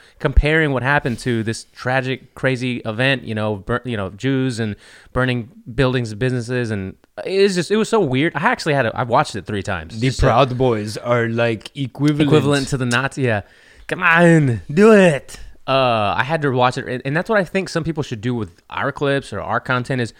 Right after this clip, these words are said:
Speaker 1: rewatch it a few times and see what all you really get from it. 'Cause I had, the first time I saw it, I was like, "There's no way that I just heard what I heard." I watched it a second time. You know, I can see what he's trying to do in a sense, where he's trying to, he is trying to, like, bring it down instead of putting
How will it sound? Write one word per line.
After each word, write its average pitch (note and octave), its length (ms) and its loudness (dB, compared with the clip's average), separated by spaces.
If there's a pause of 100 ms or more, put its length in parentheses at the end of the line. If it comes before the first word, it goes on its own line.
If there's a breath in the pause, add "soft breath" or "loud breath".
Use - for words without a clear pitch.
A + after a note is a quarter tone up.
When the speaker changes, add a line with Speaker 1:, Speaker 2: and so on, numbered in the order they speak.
(320 loud breath)
Speaker 1:
rewatch C#3+ 640 -2
it A2+ 60 -4
a A2 40 -2
few G#2 180 -10
times F2+ 340 -10
and G2 80 -12
see E3+ 160 -6
what F3+ 280 -4 (100)
all B2+ 220 0
you C3 140 -2
really A#2 240 -2
get A#2+ 160 -6
from G2+ 140 -8
it. F#2 40 -8
'Cause A2 120 -8
I C#3+ 60 0
had, F3 260 0
the C3 100 -4
first G3 200 0
time F3+ 120 2
I D3 40 -2
saw B2 260 0
it, - 80 -8 (420 soft breath)
I G#2+ 80 -4
was G#2 80 -4
like, G2 140 -8
"There's B2 180 -4
no B2+ 160 0
way A#2+ 160 0
that G#2 100 -4
I G2+ 40 -2
just G2 180 -6
heard G#2+ 120 -2
what F#2+ 100 -4
I F2 80 -6
heard." E2 160 -16 (180)
I G2+ 40 -8
watched A#2+ 200 -4
it B2+ 60 -14
a B2 40 -12
second B2+ 280 -6
time. A2+ 400 -2 (440 soft breath)
You C3+ 80 -12
know, C3 120 -2
I C3+ 80 0
can C3 160 -6
see F3+ 160 -6
what G3+ 80 2
he's F#3 100 0
trying C3+ 300 0
to A#2 80 -4
do A2+ 240 -2
in B2 80 0
a G#2 40 -4
sense, F2+ 280 -10
where G2+ 60 -8
he's G2+ 80 -10
trying B2+ 260 -2
to, A#2 260 -2
he A#2+ 260 -4
is D#3 180 0
trying A#2 320 -2
to, G#2+ 60 -4
like, G2+ 280 -8
bring A2 240 -8
it C3 120 -6
down B2 320 -2
instead A#2+ 280 -4
of B2 80 -10
putting A#2+ 340 -4